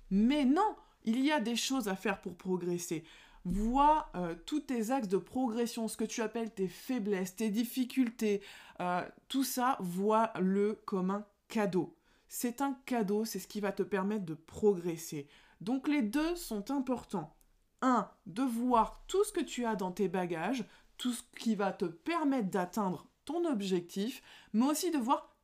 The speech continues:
tout ce qu'il te manque, tout ce sur quoi tu vas pouvoir travailler, progresser pour être encore plus sûr d'atteindre ton objectif.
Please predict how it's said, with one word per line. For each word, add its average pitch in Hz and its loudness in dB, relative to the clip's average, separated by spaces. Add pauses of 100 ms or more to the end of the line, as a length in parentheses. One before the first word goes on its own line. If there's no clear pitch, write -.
(140)
tout 359 4
ce - -6
qu'il 311 2
te 269 0
manque, 196 2 (400)
tout 349 2
ce 311 -2
sur 262 -4
quoi 247 0
tu 247 -4
vas 185 0
pouvoir 208 0
travailler, 196 0 (100)
progresser 214 2 (280)
pour 214 -2
être 226 0
encore 190 -2
plus 233 -2
sûr 220 -4
d'atteindre 196 -2
ton 165 -4
objectif. 180 -4